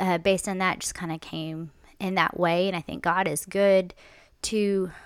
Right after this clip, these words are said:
provide us what we need at the time. And so anyways, um, it's just something that we all have to, to face, whether it's people that we love, um, ourselves, you know, people we don't know. There's just, there is that part of life, which is death.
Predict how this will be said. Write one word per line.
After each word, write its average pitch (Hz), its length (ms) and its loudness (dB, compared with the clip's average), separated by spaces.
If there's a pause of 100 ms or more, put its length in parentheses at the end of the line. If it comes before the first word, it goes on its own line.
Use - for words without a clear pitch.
(100)
provide 185 400 4
us 202 140 -2
what 175 160 0
we 170 100 -4
need 165 280 -2
at 160 140 0
the 165 80 -4
time. 175 500 -4 (640)
And 247 200 2
so 226 480 4 (640)
anyways, 143 760 -4 (140)
um, 160 540 -4 (240)
it's 226 120 0
just 240 140 -2
something 220 280 -2
that 170 100 0
we 165 80 -2
all 170 200 2
have 170 200 -4
to, 151 260 -4 (140)
to - 140 -8
face, 151 360 -4
whether 151 220 -4
it's - 220 -8 (160)
people 165 300 -6
that 147 160 -4
we 160 140 -6
love, 196 420 2 (560)
um, 156 320 -6
ourselves, 185 880 0
you 175 100 -12
know, 151 180 -10
people 156 320 -6
we 170 100 0
don't 175 200 0
know. 233 240 6
There's 190 180 -6
just, - 240 -10
there 175 180 2
is 160 500 -4 (240)
that 160 220 0
part - 280 -2
of 170 120 -6
life, 202 400 -4
which 156 200 -6
is 156 140 -10
death. 156 300 -2